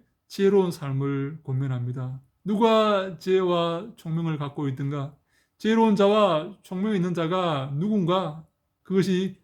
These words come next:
가장 큰 관심사이고 야고보의 우선순위에 가장 높은 위치에 있는 것이었습니다. 그리고 그 지혜로운 자는,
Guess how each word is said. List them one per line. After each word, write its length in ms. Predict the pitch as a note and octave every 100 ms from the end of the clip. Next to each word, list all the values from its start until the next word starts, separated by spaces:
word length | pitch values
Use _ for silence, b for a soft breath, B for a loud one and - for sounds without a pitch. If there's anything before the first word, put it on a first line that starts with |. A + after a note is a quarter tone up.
| -
가장 340 | F3+ F3+ E3
큰 420 | - B3 B3+ B3+
관심사이고 920 | E3 D#3 E3+ D#3+ E3 C3+ C3 F3 - b b b b D3+
야고보의 320 | F3 G3 F#3+
우선순위에 720 | F#3+ F#3+ D3+ D3+ C#3+ C#3 G3
가장 580 | - E3+ F3 F3 F3 E3+ _ -
높은 280 | G3+ G#3+ E3
위치에 340 | D3+ - D3+
있는 600 | B2 A#2+ B2 F3 G#3 G#3
것이었습니다. 840 | - C3+ D#3 C3+ C3+ C3 C3 B2+ - _ _ _ _ _ _
그리고 580 | F#3 D#3 D3 C#3 C#3 _
그 220 | - D#3 D3+
지혜로운 420 | F3+ E3 E3 D3
자는, 420 | C3+ C3+ G#3 B3+